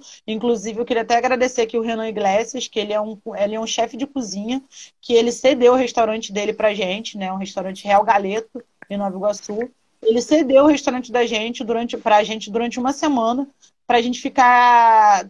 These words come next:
levando as refeições. Ele ficou durante uma semana preparando as refeições,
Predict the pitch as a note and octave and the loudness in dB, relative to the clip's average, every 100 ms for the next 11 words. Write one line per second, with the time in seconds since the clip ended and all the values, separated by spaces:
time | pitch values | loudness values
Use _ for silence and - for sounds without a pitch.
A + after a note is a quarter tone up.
0 | - B3+ D4 C4+ C#4 A#3 A3 G#3+ A3 A3+ | -2 2 4 4 2 2 0 0 -2 -2
1 | - F#3+ F3 G3 G3 A3 A3+ A3 A#3+ A#3+ | -2 -10 -8 -10 -8 -4 -2 -2 -4 -6
2 | C4+ D#4+ F4 D4 A#3+ C4 D4 - - A#3+ | -4 -4 -2 0 0 0 -4 -6 -2 0
3 | B3+ A#3+ A#3+ C4 B3+ B3 A3+ - G3 G#3+ | 4 4 2 0 -4 -4 -6 -6 -8 -8
4 | G#3 | -12